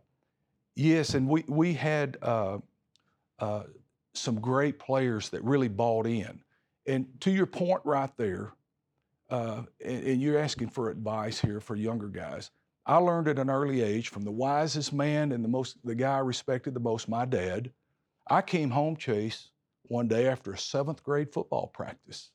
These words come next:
and it sticks with me. It's in, in my bloodline. It's in my D N A. I went to the le-,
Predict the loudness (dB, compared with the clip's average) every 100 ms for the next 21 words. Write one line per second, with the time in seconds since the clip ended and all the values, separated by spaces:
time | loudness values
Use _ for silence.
0 | -2 -2 -2 -8 0 0 0 -2 -2 -2
1 | -2 -4 -6 -10 _ _ _ _ -4 -2
2 | 0 0 2 0 2 2 2 0 -4 -4
3 | -4 -2 0 0 2 0 0 -2 -6 _
4 | _ _ _ _ _ _ _ 2 4 6
5 | 4 0 -2 0 0 0 -2